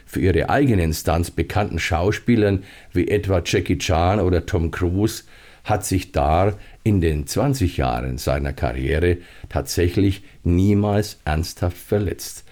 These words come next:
und niemals auch nur einen Knochen gebrochen. Unglaublich. Und dann, am einundzwanzigsten November neunzehnhundertsechsundachtzig, da war der für den nächsten Tag geplante Motorradstunt mit sechs Maschinen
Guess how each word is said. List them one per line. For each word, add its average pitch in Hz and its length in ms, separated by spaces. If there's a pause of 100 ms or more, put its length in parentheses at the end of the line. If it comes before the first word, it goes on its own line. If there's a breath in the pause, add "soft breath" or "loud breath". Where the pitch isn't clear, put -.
(100)
und - 180
niemals 123 580
auch 80 160
nur 90 320
einen 107 600
Knochen 90 400
gebrochen. - 460 (140)
Unglaublich. - 640 (1040)
Und 67 100
dann, 113 400 (400 loud breath)
am 62 160
einundzwanzigsten 95 920
November 82 460
neunzehnhundertsechsundachtzig, 85 1800 (320 loud breath)
da 92 160
war 98 160
der 131 160
für 131 100
den 107 180
nächsten - 340
Tag 98 220
geplante 95 500
Motorradstunt 92 920
mit 85 140
sechs - 300
Maschinen 98 580